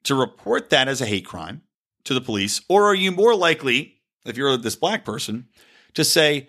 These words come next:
"Hey, fuck you, motherfucker." Give him the finger. Maybe it gets violent. I don't know.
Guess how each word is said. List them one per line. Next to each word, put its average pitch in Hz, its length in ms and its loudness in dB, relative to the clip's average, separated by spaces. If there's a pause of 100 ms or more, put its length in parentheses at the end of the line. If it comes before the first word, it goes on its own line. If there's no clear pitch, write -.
"Hey, 151 420 2 (100)
fuck - 680 -8
you, 240 280 4
motherfucker." 113 840 -4 (520)
Give 175 140 2
him 196 80 -2
the 160 60 -4
finger. 135 580 -4 (1080)
Maybe 214 260 2
it 156 100 0
gets 101 180 -2
violent. 120 360 -2 (100)
I 294 120 -2
don't 269 160 -4
know. 233 220 -2